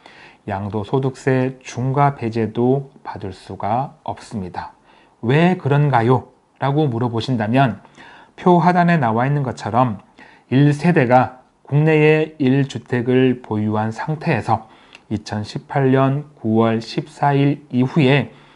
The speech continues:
조정 대상 지역에 위치한 주택을 취득한 후에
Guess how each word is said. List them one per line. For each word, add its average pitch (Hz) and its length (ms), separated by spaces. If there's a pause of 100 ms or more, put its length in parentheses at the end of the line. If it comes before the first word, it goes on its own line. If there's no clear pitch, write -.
(360)
조정 156 340
대상 147 360
지역에 143 840
위치한 143 720
주택을 127 840
취득한 160 640
후에 127 560